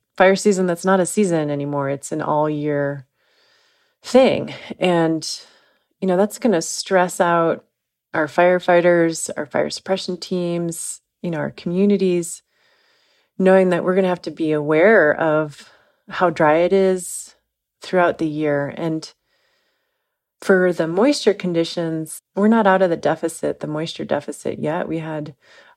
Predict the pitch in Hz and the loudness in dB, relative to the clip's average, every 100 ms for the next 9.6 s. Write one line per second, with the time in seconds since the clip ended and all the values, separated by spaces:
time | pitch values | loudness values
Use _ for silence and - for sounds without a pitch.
0 | - 165 196 196 196 190 185 170 - 175 | -12 -2 2 4 4 4 2 -4 0 4
1 | 175 165 - - 180 170 170 170 170 - | 4 2 -10 -8 -4 -4 0 0 0 -4
2 | - - 147 151 160 165 - 147 156 160 | -8 -6 -4 -2 -4 -4 -4 -4 -8 -8
3 | - 170 160 151 147 - _ _ _ _ | -8 -6 -6 -8 -10 -12 _ _ _ _
4 | _ _ - - - 170 160 170 - - | _ _ -12 -10 -4 -4 -2 -4 -4 -2
5 | 160 160 - 156 160 175 165 147 147 139 | -2 -2 -4 -6 -4 -4 -6 -8 -10 -14
6 | _ - 170 156 - _ _ - 170 156 | _ -6 -2 -2 -4 _ _ -6 -4 -4
7 | - 151 151 147 147 147 156 151 156 - | -8 -10 -4 -4 -4 -10 -10 -8 -8 -8
8 | 156 143 151 147 147 147 - 151 147 143 | -10 -8 -8 -8 -10 -10 -8 -8 -6 -6
9 | 160 196 - - - - | -4 -8 -4 -2 -2 -4